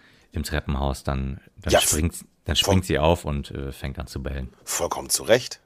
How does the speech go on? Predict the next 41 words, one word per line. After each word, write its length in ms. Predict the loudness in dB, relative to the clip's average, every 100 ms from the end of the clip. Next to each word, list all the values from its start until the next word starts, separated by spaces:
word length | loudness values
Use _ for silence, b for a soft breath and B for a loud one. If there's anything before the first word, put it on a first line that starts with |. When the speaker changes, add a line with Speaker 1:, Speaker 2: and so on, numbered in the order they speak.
| -14
Speaker 2:
Ist 160 | -8 -6
ja 80 |
auch 80 | 4
Speaker 1:
Vollkommen, 280 | 8 8 8
Speaker 2:
ihr 40 |
Haus, 100 | 6
Speaker 1:
vollkommen 240 | 4 4 2
Speaker 2:
ne? 60 |
Speaker 1:
zu 60 | -4
Recht, 140 | -6 0
Speaker 2:
Also 220 | 2 4
ich 60 | 2
Speaker 1:
natürlich. 200 | 2 -2
Speaker 2:
meine, 0 |
hallo? 600 | -4 -4 -10 -8 -8 -8 _ _ _
Speaker 1:
Nervt 360 | 2 4 4 4
nur 140 | 6
den 140 | 6 6
Mensch 300 | 4 2 -2
manchmal, 580 | -4 -4 -8 -8 -6 -2
ja. 300 | -2 -4 -10 b b
Also 100 | 0
ich 60 | 4
möchte 160 | 6
sie 100 | 8
aber 120 | 8
auch 120 | 6 2
nicht 160 | -4
aberziehen, 460 | -4 -4 -6 -6 -4
weil 80 | -4
ich 100 | -4
mir 100 | -6
dann 140 | -6
immer 160 | -4 -2
denke, 420 | -2 -4 -6 -4
wenn 180 | -4 0
mal 260 | 0 -2
wirklich 260 | -4 -4 -6
ein 60 |
Einbrecher 440 | -8 -10 -8 -10 -10
kommt. 400 | -8 -6 -8